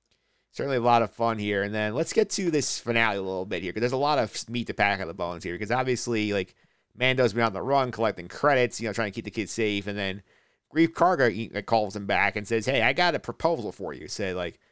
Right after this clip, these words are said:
"The Empire's tightened their presence here since you pulled off your little stunt and left with the kid, and, like,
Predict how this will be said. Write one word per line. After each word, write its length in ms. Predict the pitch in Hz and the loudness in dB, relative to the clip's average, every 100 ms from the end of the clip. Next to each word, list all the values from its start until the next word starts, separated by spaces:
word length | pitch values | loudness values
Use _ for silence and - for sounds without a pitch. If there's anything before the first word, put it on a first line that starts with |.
| _ _ - | _ _ -4
"The 140 | 113 | 0
Empire's 480 | 135 127 123 120 110 | 2 4 4 4 2
tightened 280 | - 110 98 | 2 0 0
their 100 | 85 | -4
presence 480 | - 165 131 143 - | 2 2 2 -2 -4
here 320 | 139 135 120 | -2 0 0
since 340 | - 113 98 | -2 -6 -4
you 140 | 113 104 | -4 0
pulled 200 | 113 110 | 2 2
off 160 | 104 | 0
your 80 | 107 | -2
little 120 | 90 | -4
stunt 400 | - 170 147 127 | -2 2 0 -2
and 100 | 113 | -4
left 200 | 107 104 | -2 -2
with 100 | 95 | -4
the 60 | - | -10
kid, 480 | - 151 139 127 - | -2 0 0 -2 -2
and, 260 | 104 101 104 | -2 -2 0
like, 320 | 101 92 | -2 -2